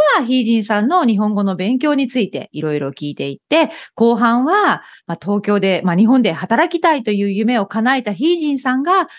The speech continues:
どのように就職活動とかしていったかっていうことを聞いていきたいと思っていますので。はい。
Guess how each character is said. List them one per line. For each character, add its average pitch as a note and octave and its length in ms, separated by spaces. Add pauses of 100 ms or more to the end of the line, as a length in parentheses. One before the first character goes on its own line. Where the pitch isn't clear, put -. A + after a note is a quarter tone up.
(180)
ど F4+ 80
の B4+ 160
よ C4 160
う G3+ 40
に C#3+ 220 (140)
就 G#3 180
職 G3+ 260
活 A3+ 240
動 F#3 160
と D#3+ 140
か - 220
し - 100
て G3+ 120
い G#3 40
っ G#3 60
た C#4 120
か G3+ 100
っ - 40 (320)
て D#4+ 80
い F#4 80
う G4 60
こ G4+ 100
と G4+ 160
を C4+ 40
聞 F3+ 160
い E3+ 40
て E3 80
い D#3 80
き D3+ 80
た C#3+ 140
い C#3 80
と C3 160
思 B2+ 120
っ - 80
て C#3+ 120
い C#3 40
ま D3+ 120
す - 120
の C#3+ 100
で。 A#2 180 (200)
は F3 380
い。 D3+ 80